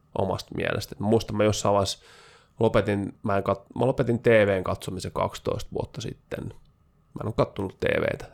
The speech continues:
Et ainoa, mitä mä katon, on N B A-korismatsi yleensä iltaisin, ja sekin on niinku subscription, ja se on, se on rentoutumista mulle.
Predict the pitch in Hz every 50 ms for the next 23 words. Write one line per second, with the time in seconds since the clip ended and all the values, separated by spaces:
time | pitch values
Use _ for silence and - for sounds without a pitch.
0 | - - - 117 127 123 120 110 107 104 104 98 98 95 - 139 131 123 - 117
1 | 104 101 95 101 98 - 110 113 113 98 104 98 98 95 95 - - 104 98 98
2 | 90 - - 95 92 - - - 101 98 95 95 92 92 90 110 107 104 98 92
3 | 98 95 104 95 95 92 - - - - - - - - - - - - - 110
4 | 101 - 113 98 95 95 95 92 92 90 90 90 90 - - _ _ _ _ -
5 | - 98 95 - - - - 95 95 92 - - 101 92 90 98 - 101 95 92
6 | 92 - - _ - - - 95 95 98 95 95 92 90 - - - 80 78 78
7 | 78 - - - - 90 85 80 78 76 -